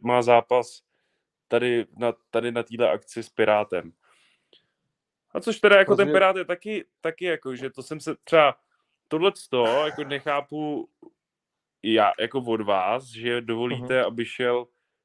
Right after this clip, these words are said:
Speaker 1: Pirát s Cvernou, když jakoby potenciálně tam zro-, hrozí to, že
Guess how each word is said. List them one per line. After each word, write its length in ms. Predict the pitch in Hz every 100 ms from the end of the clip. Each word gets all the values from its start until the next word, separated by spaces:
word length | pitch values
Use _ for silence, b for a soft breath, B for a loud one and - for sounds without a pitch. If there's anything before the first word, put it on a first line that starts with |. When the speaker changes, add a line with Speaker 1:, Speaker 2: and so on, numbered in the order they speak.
| _
Speaker 1:
Pirát 400 | 123 123 127 131
s 120 | - _
Cvernou, 760 | - 113 107 95 92 90 110 120 _ _ -
když 300 | 117 113 131
jakoby 340 | 123 120 123
potenciálně 640 | 120 117 123 120 131 131
tam 120 | 127
zro-, 440 | 127 120 120 117 110
hrozí 360 | 117 117 127 127
to, 280 | 127 123
že 360 | 117 123 120